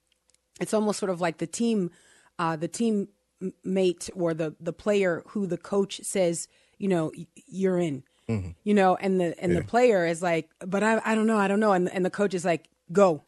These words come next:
Speaker 1: you're in."
Speaker 2: <laughs>
Speaker 1: There's something that is said or communicated to that player that, "Look, go, you can do this," right? And so I, I feel like it's very encouraging to us as parents for the Lord to say, "You're in."
Speaker 2: Mm.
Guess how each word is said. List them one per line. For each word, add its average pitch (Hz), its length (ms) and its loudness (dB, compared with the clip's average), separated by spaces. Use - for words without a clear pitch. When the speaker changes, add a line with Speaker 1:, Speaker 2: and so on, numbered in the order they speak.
Speaker 1:
you're 185 260 0
in." 151 340 0
Speaker 2:
<laughs> - 160 -20
Speaker 1:
There's 220 180 4
something 269 440 2
that 190 260 0
is 185 160 -2
said 233 320 0
or 175 140 -2
communicated 202 640 -2
to 190 100 -4
that 170 200 -2
player 214 300 2
that, 156 300 -2
"Look, 180 280 0
go, 180 180 2
you 165 140 -2
can 175 180 -4
do 175 140 -2
this," 151 240 -10
right? 170 280 -2
And 185 140 -4
so 196 120 0
I, 175 160 -2
I 185 60 -2
feel 233 280 0
like 180 280 0
it's 214 180 4
very 214 300 2
encouraging 180 640 0
to 170 220 0
us 165 280 -4
as 165 300 0
parents 226 640 -2
for 220 100 -4
the 190 100 2
Lord 196 340 2
to 180 80 -6
say, 165 380 0
"You're 180 320 -2
in." 143 220 -4
Speaker 2:
Mm. 85 280 -8